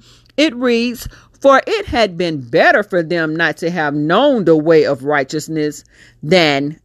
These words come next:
after they have known it to turn from the holy commandment delivered unto them." So let's learn and put into practice,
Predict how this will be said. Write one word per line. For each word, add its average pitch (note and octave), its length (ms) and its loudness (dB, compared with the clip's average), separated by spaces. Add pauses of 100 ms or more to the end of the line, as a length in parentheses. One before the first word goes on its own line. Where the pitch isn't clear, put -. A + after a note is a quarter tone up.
after F3 340 0
they E3 200 2
have D#3 220 -2
known E3 600 0
it C#3+ 260 -2 (220)
to A3+ 120 4
turn F#3+ 840 0 (320)
from G3+ 180 -2
the E3+ 160 0
holy D#4+ 600 2
commandment E3+ 840 -2 (260)
delivered F3+ 840 2 (320)
unto G3 880 0
them." C3 520 0 (300)
So D4 200 0
let's E4+ 520 0
learn G#3+ 600 2
and F#3+ 240 -2
put F#4+ 220 0
into C4 340 -6
practice, E3 680 -6